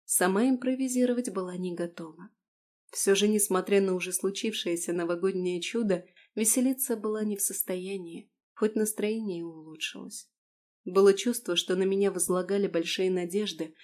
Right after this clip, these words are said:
словно я последняя деталька пазла, но очень боялась их не оправдать. Из-за этого и миллиона других причин была вся в напряжении. В восемь спустилась, а внизу уже стояли Леонид и Аня.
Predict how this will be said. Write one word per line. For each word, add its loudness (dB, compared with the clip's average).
словно 4
я 2
последняя 2
деталька -6
пазла, -6
но 4
очень 0
боялась -6
их -8
не 0
оправдать. -10
Из-за 4
этого 4
и 8
миллиона 6
других 0
причин 2
была -2
вся -2
в -2
напряжении. 0
В -2
восемь 6
спустилась, 0
а 2
внизу 4
уже 2
стояли 2
Леонид -2
и -4
Аня. -14